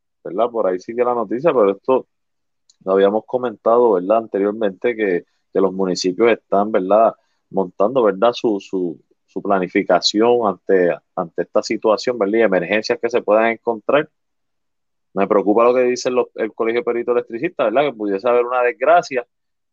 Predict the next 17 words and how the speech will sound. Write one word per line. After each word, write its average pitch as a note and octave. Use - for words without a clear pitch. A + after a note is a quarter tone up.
Así A2+
que B2+
yo A#2+
entiendo E3+
que, C3
eh, A2
en A2
San A2+
Sebastián A#2
estaban C3
contratando C3+
personal A#2
que D3+
se D#3
había D3+
retirado, C#3+
muchos C3